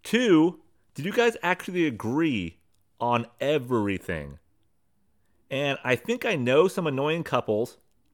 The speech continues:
who believe they have the same beliefs in all, everything. They're politically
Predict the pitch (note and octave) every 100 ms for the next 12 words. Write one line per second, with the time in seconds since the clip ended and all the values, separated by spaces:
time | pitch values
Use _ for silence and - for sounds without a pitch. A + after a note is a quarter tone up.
0 | _ _ _ - _ _ _ _ - C#3+
1 | C3 A#2 D3+ A3+ G3+ E3+ D#3 _ _ _
2 | _ _ _ - A#2 D3+ D3 D3 - _
3 | _ _ _ _ _ _ _ - D3+ D3
4 | C#3 D#3+ D#3+ D3+ C3 B2+ C3+ - - _
5 | A#2+ A2+ A2 G2+ D2+ C#2+ _ _ _ D#3+
6 | D#3 - - C#2+ _ _ _ _ _ -
7 | F#2+ - F#2 C#3 F#3+ A3 A#3 A#3+